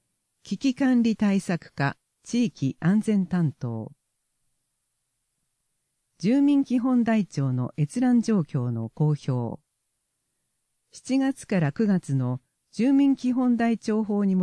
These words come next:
づく住民基本台帳の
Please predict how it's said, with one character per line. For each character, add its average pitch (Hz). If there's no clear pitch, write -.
づ 180
く 127
住 262
民 269
基 247
本 247
台 226
帳 131
の 120